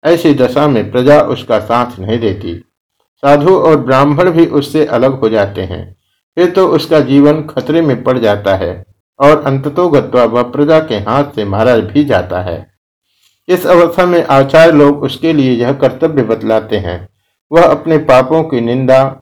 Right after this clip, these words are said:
वेदों का निरंतर स्वाध्याय और ब्राह्मणों का सत्कार करे, धर्म में मन लगावे और उत्तम कुल में विवाह करे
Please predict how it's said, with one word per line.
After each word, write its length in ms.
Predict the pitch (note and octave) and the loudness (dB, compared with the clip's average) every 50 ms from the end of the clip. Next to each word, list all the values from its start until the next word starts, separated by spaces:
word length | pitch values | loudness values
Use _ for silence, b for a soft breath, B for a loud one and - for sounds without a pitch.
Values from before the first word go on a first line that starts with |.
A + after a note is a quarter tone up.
| _ _ - | _ _ 0
वेदों 320 | C#3 D3+ D3+ E3 E3+ E3+ | 2 2 4 4 2 2
का 180 | - E3 C3 A#2+ | 2 2 2 2
निरंतर 480 | A2+ A2+ A2+ B2+ C3 B2+ B2+ C#3 C3 | 2 0 -2 -2 -2 -2 -2 -2 -4
स्वाध्याय 840 | B2 - - G#2+ A2+ A2 G#2+ G#2+ G#2 B2 B2 C3 C3+ C3+ C3 C3+ - _ _ _ _ _ | -2 -2 0 0 2 0 0 -2 -2 2 4 4 4 4 2 -4 -10 _ _ _ _ _
और 140 | - E3 D#3+ | 0 2 2
ब्राह्मणों 540 | B2 A2 A#2+ B2 B2+ B2+ B2+ B2+ E3+ E3+ F3 | 2 0 0 0 2 0 0 0 -2 -2 0
का 160 | E3+ D3 C3 | 0 0 -2
सत्कार 540 | - - G2 F2+ - - A2 A2+ B2+ B2+ B2+ | -2 -4 -8 -10 -6 -2 0 0 0 0 0
करे, 380 | - F#2+ F#2 F2+ F2 F2 - _ _ _ _ _ _ _ _ _ - | -2 -2 -2 -4 -6 -8 -12 _ _ _ _ _ _ _ _ _ -4
धर्म 220 | B2+ D#3 E3+ F#3 F#3 | 0 2 4 4 4
में 180 | F#3 F3+ F3 | 4 4 4
मन 160 | D#3+ D3 C#3+ D#3 | 4 4 4 4
लगावे 640 | E3 E3 D3+ C3 A#2+ G#2+ G2 G#2 G2 F#2+ F#2 - - | 4 4 2 4 4 2 2 2 -2 -6 -6 -2 2
और 140 | C3+ D3 D3 | 2 4 4
उत्तम 420 | D3 - D3 - - - F3 F3 | 2 0 -6 -6 -6 -4 -4 -4
कुल 180 | E3+ - D3 C#3+ | -2 0 0 0
में 180 | C#3 C#3 C#3 C3 | 2 2 0 0
विवाह 280 | A2+ G#2+ G#2+ A#2 B2+ | -2 -2 0 0 0
करे 440 | B2 B2+ - F#2 G2 F#2+ E2+ F2 - | 0 0 -2 -4 -4 -4 -6 -8 -10